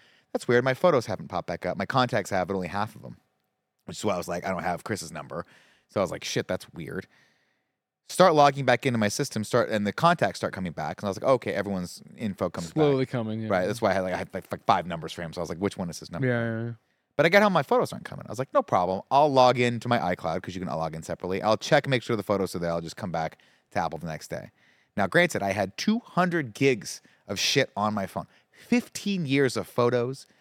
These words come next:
Speaker 1: and videos since the iPhone four S, my very first iPhone. I've never deleted a single picture from this goddamn phone. Log on to i cloud dot com. Look, ten gigabytes full.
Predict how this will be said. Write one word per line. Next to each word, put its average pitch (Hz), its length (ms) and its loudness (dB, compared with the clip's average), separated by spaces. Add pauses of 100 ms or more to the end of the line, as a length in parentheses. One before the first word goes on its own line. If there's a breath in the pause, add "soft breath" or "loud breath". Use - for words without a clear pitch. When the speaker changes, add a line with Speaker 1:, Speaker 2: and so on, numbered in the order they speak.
(140)
Speaker 1:
and 87 140 -10
videos 113 560 2 (180 soft breath)
since 117 220 -6
the 110 160 -2
iPhone 131 400 0
four 127 260 2
S, 95 220 -2
my 90 120 -6
very 101 220 0
first - 280 -8
iPhone. 87 340 -8
I've 82 140 -8
never 101 480 2 (480 soft breath)
deleted 113 360 2
a 90 40 -4
single 113 340 -4
picture 101 320 -6
from 85 160 -12
this - 120 -16
goddamn - 440 -20
phone. - 180 -20 (680)
Log 123 420 6
on 139 220 0
to 113 60 4
i 104 180 2
cloud - 300 -8
dot - 180 -12
com. - 320 -16
Look, 107 380 -2 (760)
ten 95 240 -4
gigabytes 80 460 -8
full. 58 220 -14